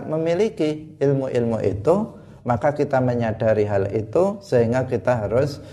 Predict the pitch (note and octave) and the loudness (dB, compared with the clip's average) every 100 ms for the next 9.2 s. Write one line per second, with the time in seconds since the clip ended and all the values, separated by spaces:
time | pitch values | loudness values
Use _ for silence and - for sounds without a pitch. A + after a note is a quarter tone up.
0 | - A#2+ A#2+ B2+ D3 F#3+ F#3 D3+ - A2+ | -12 -4 0 0 0 0 0 -2 0 0
1 | G2+ G2+ G2 G2 G2+ C3+ - - - A#2 | 0 0 0 0 2 0 0 -4 0 0
2 | G#2+ G#2+ A#2+ A#2 G2+ G2 F2+ F#2+ F#2+ A#2 | 2 0 0 0 0 0 0 0 0 0
3 | C3+ C#3+ - - G#2 G2+ - G2 - F2+ | 0 -2 -6 -2 2 2 0 -2 -2 0
4 | D#2+ D2+ - - - - - - - - | 0 -2 -8 -16 -20 -20 -20 -20 -20 -16
5 | - A2+ A2+ - G#2+ G2+ D#3 F3 E3 C3+ | -4 0 0 0 0 0 0 0 0 2
6 | B2 B2+ A#2+ G#2 F#2+ F#2+ F#2+ A2+ D#3 E3+ | 2 0 0 -2 -2 -2 0 2 2 -2
7 | - - - A#2+ G2 C3 C#3+ C#3+ A2+ G2 | -8 -14 -4 -2 0 0 0 -2 -2 0
8 | B2+ C3+ A#2 G#2+ G#2 B2 A#2 G#2+ G2+ A2 | 0 -2 0 -2 -2 -2 0 0 0 0
9 | C3 - | 0 -2